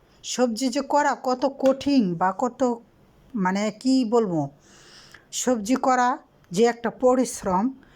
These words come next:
এই পরিশ্রমের জন্য সবজির তুলনায়, পরিশ্রমের তুলনায় টাকা পাওয়া যায় না। এটা হলাম কৃষকেরা সবাই বলে, সব কৃষকেরই বলে।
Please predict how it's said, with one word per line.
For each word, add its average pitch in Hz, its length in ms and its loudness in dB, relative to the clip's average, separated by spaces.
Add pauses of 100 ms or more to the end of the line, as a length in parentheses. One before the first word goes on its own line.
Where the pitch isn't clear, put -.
(360)
এই 240 80 4 (100)
পরিশ্রমের 262 640 2
জন্য 247 200 4 (640)
সবজির 240 680 2 (140)
তুলনায়, 269 460 2 (120)
পরিশ্রমের 277 600 2
তুলনায় 269 440 4 (340)
টাকা 240 280 -2
পাওয়া 185 260 2
যায় 135 220 -2
না। 113 60 -8 (540)
এটা 196 160 0
হলাম 277 180 2 (140)
কৃষকেরা 277 680 2 (480)
সবাই 226 320 2
বলে, 170 220 -2 (100)
সব 262 120 2 (120)
কৃষকেরই 185 580 -2
বলে। 127 180 -4